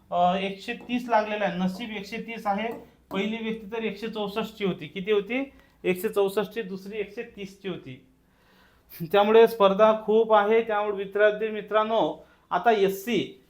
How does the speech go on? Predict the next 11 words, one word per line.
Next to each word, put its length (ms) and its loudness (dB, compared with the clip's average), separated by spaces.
एससी 300 -2
कॅटेगरीचा 600 -2
कट 160 -4
ऑफ 240 -2
सुद्धा 220 -4
इथं 200 -6
एकशे 420 -6
सहासष्ट 500 -2
लागलेला 420 -2
आहे. 80 -6
किती? 540 -6